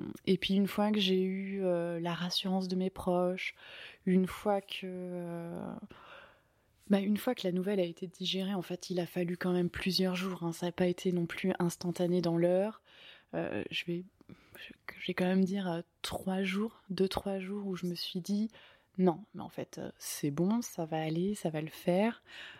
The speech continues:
Euh, tu, tu, tu vas passer cette étape, ça va être, euh, pénible, mais tu vas y arriver.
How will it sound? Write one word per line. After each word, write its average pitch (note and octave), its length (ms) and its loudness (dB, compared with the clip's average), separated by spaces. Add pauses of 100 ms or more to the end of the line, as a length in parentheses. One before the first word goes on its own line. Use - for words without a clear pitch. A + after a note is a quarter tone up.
(200)
Euh, E3 280 -2 (640)
tu, - 160 -2 (520)
tu, E3 460 -4
tu F3+ 120 2
vas F3 120 4
passer F3 300 -2
cette - 240 -2
étape, E3+ 360 -4
ça E3 120 0
va D#3 80 -4
être, D#3+ 240 -6
euh, E3 240 -8 (160)
pénible, F3 400 2 (480)
mais F#3 120 4
tu F3+ 160 -8
vas F3+ 100 -2
y E3+ 100 -4
arriver. - 280 -4